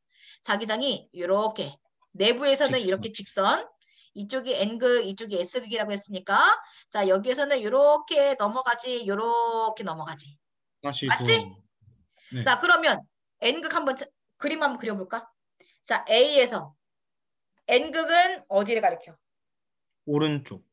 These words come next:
Speaker 1: 그렇지, 동쪽. 자, 그러면 B에서는?
Speaker 2: 똑같이 동쪽.
Speaker 1: 옳지, 옳지. 그러면 C에서는?
Speaker 2: 여기도 동쪽이고, 그리고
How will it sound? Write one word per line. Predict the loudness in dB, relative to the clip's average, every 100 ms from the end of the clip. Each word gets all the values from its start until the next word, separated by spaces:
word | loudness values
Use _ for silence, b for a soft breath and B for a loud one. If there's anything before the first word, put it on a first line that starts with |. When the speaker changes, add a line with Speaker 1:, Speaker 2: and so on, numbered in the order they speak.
| _ _
Speaker 1:
그렇지, | 2 6 6 4 4 4 4 -4 _
동쪽. | -10 -8 -6 -8 -10 _ _ _ B B B
자, | -2 2
그러면 | 4 4 -2 0
B에서는? | 2 4 2 -4 -8 _ _ _ _ _ _ _ _ _ _ _ _
Speaker 2:
똑같이 | -8 -4 -4 -4 -10
동쪽. | -6 -6 -6 -10 -14 -4
Speaker 1:
옳지, | 2 6 4 6 4
옳지. | 4 2 2 2 -2 _
그러면 | -6 -2 0
C에서는? | -2 -2 -2 -2 -6 -12
Speaker 2:
여기도 | -8 -8 -10 -20 _ _ _ _ _
동쪽이고, | -8 -8 -6 -6 -6 -6 -10 -12 -16 _ _ _ _ -20 -20 -20 -20 _ _ -20 -20 -20 _ -20 _ _ _ -20 _
그리고 | -12 -12 -12 -12 -10 -10 -12